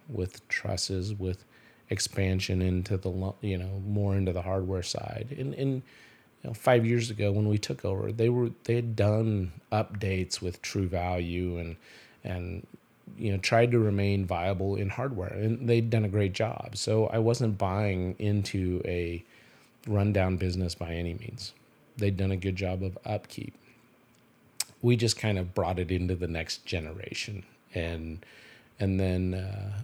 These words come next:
with the customer relations side of it, um, it really was primed to, to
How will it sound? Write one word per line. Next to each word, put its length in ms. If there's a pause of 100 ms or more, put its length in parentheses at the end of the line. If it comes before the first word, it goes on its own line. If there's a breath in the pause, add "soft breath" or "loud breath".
with 200
the 80
customer 440
relations 500
side 300
of 140
it, 240 (580 loud breath)
um, 440
it 120
really 240
was 220
primed 520
to, 520 (140)
to 580